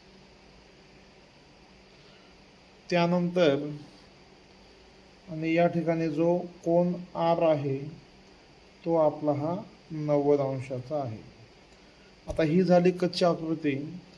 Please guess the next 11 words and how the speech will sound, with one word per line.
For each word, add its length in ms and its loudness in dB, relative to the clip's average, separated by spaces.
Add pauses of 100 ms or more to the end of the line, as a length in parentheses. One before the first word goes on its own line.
(340)
आता 140 -6
यावरून 480 4
आपण 340 0
पक्की 320 0
आकृती 440 0
काढूया. 380 0 (1300)
पहिल्यांदा, 720 2 (420)
अ, 500 2 (180)
पट्टीच्या 520 -4
साहाय्याने 800 -6 (2500)
आपल्याला 640 0